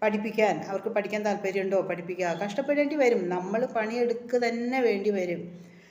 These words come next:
പണിയെടുത്ത് പൈസ ഉണ്ടാക്കിയാലാണ് നമുക്ക് അവരിന്, അവർക്ക് വേണ്ടതൊക്കെ വാങ്ങിച്ചു കൊടുക്കുകയോ.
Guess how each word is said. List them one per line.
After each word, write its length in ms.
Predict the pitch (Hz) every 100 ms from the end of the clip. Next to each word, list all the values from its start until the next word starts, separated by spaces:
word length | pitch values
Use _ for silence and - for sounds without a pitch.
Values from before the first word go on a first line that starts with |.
| _ 190
പണിയെടുത്ത് 580 | 190 214 214 214 240
പൈസ 220 | 233 196 220
ഉണ്ടാക്കിയാലാണ് 600 | 220 208 214 214 214 220
നമുക്ക് 220 | 196 208
അവരിന്, 340 | 202 202 202
അവർക്ക് 400 | 208 202 196 233
വേണ്ടതൊക്കെ 420 | 226 202 202 202
വാങ്ങിച്ചു 380 | 214 190 190 208
കൊടുക്കുകയോ. 640 | 202 196 190 196 175 -